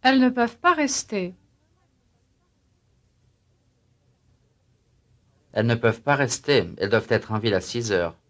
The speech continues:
Speaker 1: Nous ne pouvons pas rester.
Speaker 2: Nous ne pouvons pas rester.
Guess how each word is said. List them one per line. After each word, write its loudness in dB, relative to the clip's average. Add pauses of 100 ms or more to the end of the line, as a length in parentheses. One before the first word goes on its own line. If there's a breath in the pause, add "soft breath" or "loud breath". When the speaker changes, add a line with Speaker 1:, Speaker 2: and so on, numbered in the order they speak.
(3000)
Speaker 1:
Nous 2
ne 4
pouvons 0
pas 2
rester. -6 (4000)
Speaker 2:
Nous 0
ne 0
pouvons 2
pas 2
rester. 0